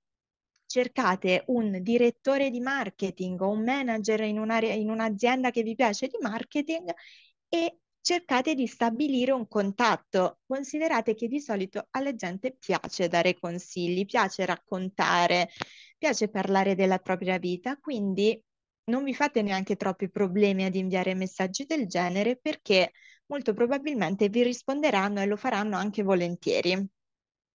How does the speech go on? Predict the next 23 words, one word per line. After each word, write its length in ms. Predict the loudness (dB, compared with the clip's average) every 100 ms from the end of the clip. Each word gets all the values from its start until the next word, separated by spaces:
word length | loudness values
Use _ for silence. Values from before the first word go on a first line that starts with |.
| _ _ _ _ _ _ _ _ _ _ _ _ _ _ _ _
so 160 | -20 -20
se 140 | -18
mi 160 | -12 -10
vedete 380 | -8 -8 -10 -10
bene, 240 | -10 -10
magari 260 | -10 -10 -10
accendo 400 | -8 -8 -8 -8
la 120 | -10
luce. 280 | -12 -16 -20 _ -20 -20 -20 _ _ _ _ _
Ehm, 1500 | -2 0 2 2 2 0 -2 -4 -4 -4 -6 -6 -6 -8 -10 -12 _ _ _ -20 _
ok, 320 | -2 2 0
quindi 240 | 2 0 0
abbiamo 300 | 0 -2 0
visto 380 | -2 -2 -6 -2
come 280 | -2 -2
contattare 800 | -2 0 0 0 -2 2 4 4
con 260 | 4 0 0
persone 760 | 0 -2 -2 2 2 4 2
professionisti, 960 | 0 -2 -2 -4 -2 -2 -2 -10 -6 -4
diciamo, 460 | -4 0 0 2
di 80 | 0
altri 320 | 0 0 -4
settori. 560 | -4 -6 -8 -4 -2 -2